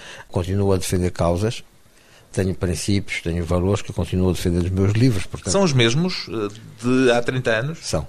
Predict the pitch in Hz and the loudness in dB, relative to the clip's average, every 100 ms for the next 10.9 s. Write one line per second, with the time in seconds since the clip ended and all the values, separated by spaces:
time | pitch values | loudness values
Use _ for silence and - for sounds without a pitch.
0 | - - 120 110 87 107 - 185 156 87 | -10 -4 0 0 0 -4 0 0 2 0
1 | 101 - 85 82 80 76 76 90 85 87 | -2 -4 -4 -2 -2 -4 -2 -2 -2 -4
2 | - - - - - 110 110 110 117 113 | -12 -20 -20 -20 -10 0 4 6 8 8
3 | 107 95 - 107 107 101 95 - 92 92 | 6 4 4 6 6 6 4 4 2 4
4 | 104 98 95 - - 98 98 98 90 95 | 4 6 2 -2 -6 -2 2 2 2 0
5 | 90 87 101 120 127 101 113 104 - - | 0 -2 2 4 4 2 -2 -4 -10 -16
6 | - - 110 101 107 127 - 107 - - | -10 0 2 4 4 4 4 0 -2 2
7 | 107 104 101 95 92 - 95 90 - 101 | 4 4 2 2 0 0 0 0 0 2
8 | 98 - 82 85 92 113 - - - - | 2 0 -2 0 0 0 -2 -10 -18 -18
9 | - - 87 107 87 82 90 - 95 92 | -18 -2 0 2 2 0 -2 0 0 0
10 | 87 87 92 - 147 - 90 - | 0 0 0 0 0 0 -6 -6